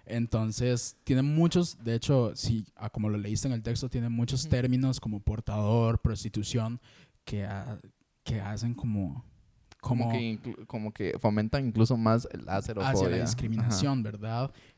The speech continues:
Speaker 1: Este, y bueno, eso sería la definición.
Speaker 2: Partiendo de ahí.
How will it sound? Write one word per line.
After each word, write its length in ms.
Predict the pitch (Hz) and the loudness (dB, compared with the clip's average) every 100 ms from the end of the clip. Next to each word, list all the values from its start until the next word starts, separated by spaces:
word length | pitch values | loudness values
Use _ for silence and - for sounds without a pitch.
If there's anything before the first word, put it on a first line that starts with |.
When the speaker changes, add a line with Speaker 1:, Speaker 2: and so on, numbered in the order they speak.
| _ | _
Speaker 1:
Este, 680 | 113 113 107 - 110 107 107 110 110 - _ _ _ | -4 -2 -2 -4 -4 -2 -2 -4 -6 -8 _ _ _
y 480 | 120 113 110 110 107 | -8 -4 -2 -2 -2
bueno, 380 | 104 107 110 104 | -2 -2 0 -2
eso 180 | 104 131 | -2 -2
sería 340 | 120 113 117 | -2 -2 -2
la 120 | 127 | -2
definición. 720 | 113 104 104 107 - 185 139 98 _ _ _ _ _ _ _ _ _ _ - | -4 -4 -8 -4 0 0 0 -8 _ _ _ _ _ _ _ _ _ _ 2
Speaker 2:
Partiendo 560 | 98 - 104 92 85 | 2 4 0 0 0
de 100 | 98 | 0
ahí. 320 | 113 135 143 | 0 0 -4